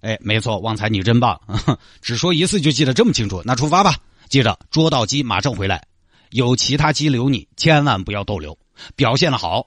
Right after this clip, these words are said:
爸爸就把刘阿姨家的拉布拉多介绍给你。出发。这边哥哥 <laughs> 还咋进去偷鸡了？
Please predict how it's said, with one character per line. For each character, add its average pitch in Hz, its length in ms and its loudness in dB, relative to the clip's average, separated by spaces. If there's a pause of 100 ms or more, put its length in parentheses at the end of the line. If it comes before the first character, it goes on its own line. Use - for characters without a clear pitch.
(140)
爸 143 140 2
爸 123 80 0
就 120 120 -2
把 107 120 0
刘 110 160 0
阿 139 160 4
姨 113 100 -2
家 117 160 -2
的 107 100 0
拉 110 160 2
布 117 60 0
拉 113 140 2
多 113 120 0
介 107 140 0
绍 92 100 -4
给 85 140 -4
你。 78 140 -8 (180)
出 - 100 0
发。 262 160 4 (1000)
这 73 80 -20
边 87 120 -14
哥 110 120 -8
哥 104 80 -6 (520)
<laughs> - 520 -12
还 107 220 -2
咋 117 140 2
进 85 180 -8
去 80 120 -8
偷 104 140 -4
鸡 107 140 0
了？ 127 120 0